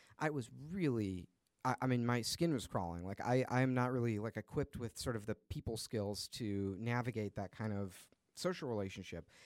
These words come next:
And it was, re-, I mean, I was, it was very emotional for me 'cause I felt like I was letting these people down. Like, it meant something to them to have this experience with me that I couldn't provide.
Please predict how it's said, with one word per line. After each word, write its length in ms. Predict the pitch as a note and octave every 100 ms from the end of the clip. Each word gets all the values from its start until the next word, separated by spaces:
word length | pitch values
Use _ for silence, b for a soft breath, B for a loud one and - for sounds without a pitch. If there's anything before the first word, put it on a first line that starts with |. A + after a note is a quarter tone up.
| b b
And 140 | - C3+
it 60 |
was, 100 | B2+ A#2
re-, 280 | B2 E3 G#2+
I 60 |
mean, 140 | B2+ B2
I 100 | F3
was, 400 | D3 A2 G#2 -
it 60 | D3+
was 220 | D#3 A#2
very 240 | C#3 G3+
emotional 460 | E3 A2+ F#3+ C#3 G2
for 120 | -
me 160 | G#2 G2
'cause 200 | A#2 G#2+
I 60 | G#2+
felt 180 | C#3
like 160 | C3 A#2+
I 80 | A2
was 160 | G#2
letting 380 | A#2 A2+ A#2+ B2
these 160 | A2+ G#2
people 320 | - C3 A2
down. 340 | G#2 G#2+ E3+
Like, 160 | F#3 C#3
it 80 | F#2+
meant 240 | G#2 A2+
something 380 | - B2 C3+ B2+
to 100 | C3
them 380 | A#2 A2 A2 G#2
to 280 | - A2+ G2+
have 240 | G#2+ A2
this 260 | G#2+ G#2 -
experience 480 | - - D3 D3+ C#3
with 140 | C3
me 160 | C3 B2
that 100 | G#2+
I 220 | G#2+ G#2 b b b
couldn't 240 | D3+ A2+ -
provide. 500 | A#2 D#3+ B2+ F#2+